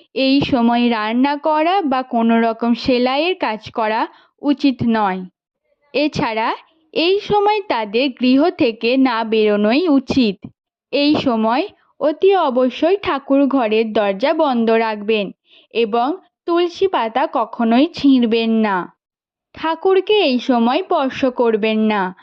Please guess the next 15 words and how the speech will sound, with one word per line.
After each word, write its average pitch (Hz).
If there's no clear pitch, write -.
বহুকাল 403
থেকেই 320
এই 269
নিয়মগুলি 254
সূর্যগ্রহণের 302
ক্ষেত্রে 233
মেনে 269
চলা 233
হচ্ছে। 233
এবার 285
এগুলি 359
মানা 220
না 311
মানা 311
আপনার 247